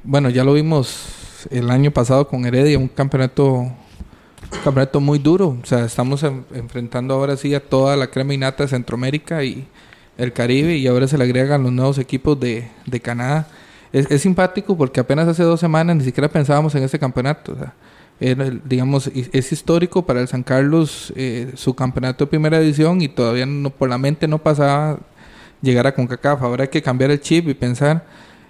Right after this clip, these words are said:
eh, pero también siempre con la seriedad y en-, y entendiendo de que los rivales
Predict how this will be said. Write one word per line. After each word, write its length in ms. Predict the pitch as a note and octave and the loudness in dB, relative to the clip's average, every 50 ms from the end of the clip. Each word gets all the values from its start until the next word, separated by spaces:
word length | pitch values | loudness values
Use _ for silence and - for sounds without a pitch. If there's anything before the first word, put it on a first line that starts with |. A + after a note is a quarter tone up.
| _ _ - | _ _ 0
eh, 160 | C3 C3+ B2+ | 2 2 2
pero 220 | B2+ C#3+ C3 C3 | 2 2 0 2
también 420 | - C3+ C3+ C#3+ D#3 F#3 G3 G3 F#3 - - - | 2 0 0 2 2 2 2 2 0 -4 -8 -6
siempre 280 | - F#3 F#3 F3+ A3 | -2 0 0 0 0
con 140 | G#3+ G#3+ G3+ | 0 2 2
la 80 | F3 C#3 | 2 2
seriedad 480 | - C3+ B2 B2+ B2+ C#3 D#3 F3 F#3 | 2 2 2 4 4 4 4 4 4
y 140 | F#3 E3+ D3 | 2 2 0
en-, 140 | C3 C3 - | 0 0 0
y 100 | C3 B2+ | 2 2
entendiendo 560 | B2 B2 - - B2+ B2+ B2+ C3 C#3+ D#3+ E3+ | 2 2 2 2 2 2 4 2 2 2 2
de 80 | F3+ F3 | 2 2
que 260 | F3 - C#3 B2+ B2 | 2 2 2 2 2
los 220 | A#2+ B2+ B2 B2 B2 | 2 2 2 4 4
rivales 1000 | B2+ B2 B2 B2+ B2+ C#3 D#3 E3 D#3 C#3 C3 - - - - - - - - - | 4 4 4 4 4 4 4 4 4 2 2 0 -6 -12 -12 -14 -16 -18 -20 -20